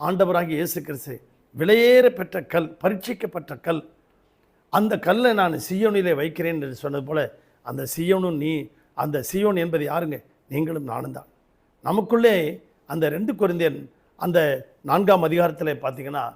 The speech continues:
ரெண்டு கொரிந்தியர் நான்காம் அதிகாரத்தில் பார்க்கும்போது, ஆறு, ஏழு வசனங்களை பார்க்கும்போது, விலையேறப்பெற்ற பொக்கிஷத்தை இந்த மண்பாண்டத்தில் நாம் பெற்றிருக்கிறோம்.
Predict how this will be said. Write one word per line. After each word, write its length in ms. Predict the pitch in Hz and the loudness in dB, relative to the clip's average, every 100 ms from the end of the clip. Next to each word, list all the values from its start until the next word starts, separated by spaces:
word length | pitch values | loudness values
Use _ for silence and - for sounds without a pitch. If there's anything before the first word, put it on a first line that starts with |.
| _ _ _ | _ _ _
ரெண்டு 240 | 170 202 | -2 0
கொரிந்தியர் 540 | 208 196 170 165 131 131 _ _ | 2 0 0 0 0 -4 _ _
நான்காம் 480 | 143 151 196 196 170 | -6 -2 4 2 2
அதிகாரத்தில் 680 | 151 165 175 160 165 151 131 | -2 0 0 0 -2 -4 -4
பார்க்கும்போது, 680 | 139 131 143 139 156 135 - _ | -6 -8 -6 -4 -4 -6 -10 _
ஆறு, 360 | - 160 190 175 | -4 0 0 0
ஏழு 200 | 165 170 | -2 -4
வசனங்களை 460 | 143 139 170 165 135 | -6 -8 -6 -6 -8
பார்க்கும்போது, 720 | 135 135 143 139 170 185 - _ _ _ _ - | -8 -12 -12 -6 -4 -6 -8 _ _ _ _ -6
விலையேறப்பெற்ற 760 | 165 220 262 285 285 214 160 151 | 2 4 6 6 2 0 -6 -8
பொக்கிஷத்தை 800 | - 165 233 - 165 - 131 139 _ - | -8 -6 -6 -4 -4 -4 -10 -12 _ -8
இந்த 200 | 160 156 | -4 -2
மண்பாண்டத்தில் 680 | 143 175 180 180 151 151 123 | -2 -4 -8 -10 -10 -10 -10
நாம் 280 | 113 117 101 | -10 -16 -14
பெற்றிருக்கிறோம். 540 | 127 156 127 131 123 | -14 -12 -14 -16 -20